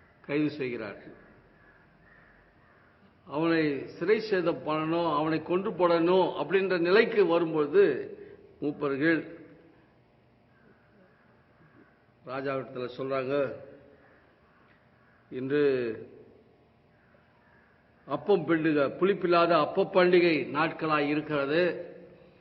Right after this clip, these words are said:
இந்த நாட்களில, பண்டிகை காலங்களில இப்படிப்பட்ட உயிர் சேதம் வேண்டாம்" என்று சொல்லி காவலில் வைக்கும்படி சொன்னார்கள்.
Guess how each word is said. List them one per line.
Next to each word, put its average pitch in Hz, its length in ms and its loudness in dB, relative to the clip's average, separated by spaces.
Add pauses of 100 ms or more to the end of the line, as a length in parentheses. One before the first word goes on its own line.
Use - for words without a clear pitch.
(1300)
இந்த 139 140 -6
நாட்களில, 160 680 0
பண்டிகை 165 380 0
காலங்களில 147 800 -2 (200)
இப்படிப்பட்ட 135 720 -8 (680)
உயிர் 151 200 -2
சேதம் 139 400 -4
வேண்டாம்" 123 460 -6 (200)
என்று 123 260 -10
சொல்லி 123 540 -6 (340)
காவலில் 151 480 2
வைக்கும்படி 120 500 -8 (100)
சொன்னார்கள். 107 440 -12